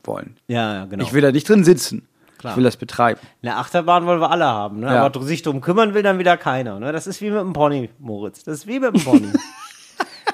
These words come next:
Speaker 2: Das ist so, ne? Das war, denk mal, das war wie mit den Katzen damals. Das lassen wir. Das machen wir nicht.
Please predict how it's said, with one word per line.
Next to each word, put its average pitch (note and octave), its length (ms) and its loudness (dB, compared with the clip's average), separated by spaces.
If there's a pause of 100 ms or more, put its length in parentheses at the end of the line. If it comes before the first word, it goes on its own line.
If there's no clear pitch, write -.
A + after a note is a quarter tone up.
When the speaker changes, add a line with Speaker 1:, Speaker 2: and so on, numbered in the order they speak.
Speaker 2:
Das G3 160 0
ist G#3+ 220 -4
so, A3+ 340 0
ne? G#3 180 0
Das G3+ 220 -8
war, A3 100 -6
denk G#3+ 220 -2
mal, G3 120 2
das F#3+ 180 -2
war G#3 200 4
wie A3+ 80 2
mit A#3 160 0
den G#3 100 0
Katzen G3+ 360 -2
damals. D#3 320 0
Das E3+ 120 -4
lassen F3+ 340 -2
wir. C3 200 -4 (360)
Das E3 120 -12
machen G3+ 220 2
wir D3+ 100 2
nicht. G#2+ 260 -6